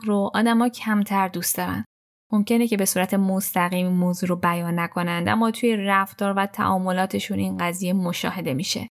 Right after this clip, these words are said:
لابد ممکنه بگید خب این که دیگران در مورد چی فکر می‌کنن چه اهمیتی داره؟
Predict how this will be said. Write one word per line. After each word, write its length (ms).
لابد 260
ممکنه 340
بگید 320
خب 340
این 140
که 140
دیگران 500
در 160
مورد 320
چی 240
فکر 260
می‌کنن 380
چه 260
اهمیتی 680
داره؟ 360